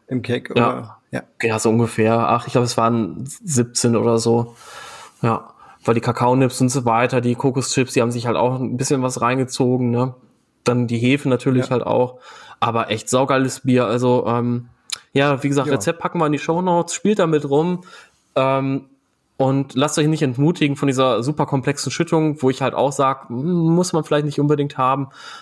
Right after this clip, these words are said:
Speaker 2: Aber das Bier ist halt echt gut, von daher ist mir das auch egal, wenn jemand meint, halt sechs verschiedene Röstmalze reinzumachen. Okay,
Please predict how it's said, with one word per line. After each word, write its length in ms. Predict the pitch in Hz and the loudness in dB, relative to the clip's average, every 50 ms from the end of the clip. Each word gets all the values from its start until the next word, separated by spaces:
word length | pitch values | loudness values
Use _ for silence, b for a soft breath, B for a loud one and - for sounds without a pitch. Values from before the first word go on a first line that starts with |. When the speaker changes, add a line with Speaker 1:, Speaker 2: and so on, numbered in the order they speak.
| B B | B B
Speaker 2:
Aber 220 | - 127 127 135 131 | 0 2 2 2 0
das 220 | 127 123 - - | 0 -2 -6 -2
Bier 200 | - 143 147 143 | 2 4 4 4
ist 100 | 117 - | 2 2
halt 140 | 139 131 - | 0 0 0
echt 180 | 117 120 - | 0 -4 -2
gut, 240 | - 139 165 202 208 | 0 2 2 2 2
von 220 | - - - 120 117 | 0 -2 -2 0 2
daher 400 | 123 123 123 123 123 123 131 - | 2 2 2 2 2 0 0 0
ist 160 | 113 - - | -2 -2 0
mir 80 | 120 | 0
das 160 | 117 117 - - | 0 0 0 0
auch 160 | 98 107 117 | -2 -2 -2
egal, 300 | 104 101 101 110 120 120 | -4 -2 0 -2 0 -2
wenn 120 | 117 113 | -2 -2
jemand 300 | 117 113 117 113 117 113 | 0 0 0 -2 -2 -2
meint, 240 | 113 113 117 127 123 | -2 -2 -2 0 0
halt 240 | 120 117 117 - - | 0 -2 -2 -4 -4
sechs 240 | - 135 - - - | -4 -4 -4 -2 -6
verschiedene 320 | 135 - - 127 117 - | -4 -2 0 0 2 2
Röstmalze 440 | 131 143 - 147 135 131 - - 127 | 0 -2 0 0 0 0 0 -2 -2
reinzumachen. 540 | 127 127 135 - - 135 127 127 131 127 120 - | -2 -2 -2 -2 -2 -2 0 0 -2 -4 -4 -6
Okay, 340 | 123 - - 147 120 113 | -6 -4 -2 0 0 -2